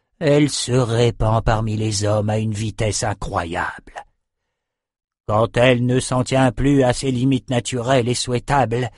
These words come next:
elle devient une passion dévastatrice qui mine les fondements mêmes de la civilisation, interdisant aux gens d'avoir entre eux des rapports pacifiques. Elle incite les gamins à se battre entre eux,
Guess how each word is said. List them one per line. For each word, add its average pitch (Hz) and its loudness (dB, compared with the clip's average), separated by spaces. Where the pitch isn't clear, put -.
elle 160 2
devient 165 4
une 160 0
passion 170 2
dévastatrice 156 0
qui 190 -2
mine 160 2
les 160 4
fondements 160 2
mêmes 131 2
de 131 0
la 123 2
civilisation, 131 -2
interdisant 160 0
aux 170 4
gens 147 0
d'avoir 147 4
entre 156 2
eux 156 2
des 160 2
rapports 156 2
pacifiques. - -4
Elle 104 0
incite 131 0
les 123 -2
gamins 123 2
à 120 2
se - -2
battre 120 -2
entre 135 0
eux, 165 4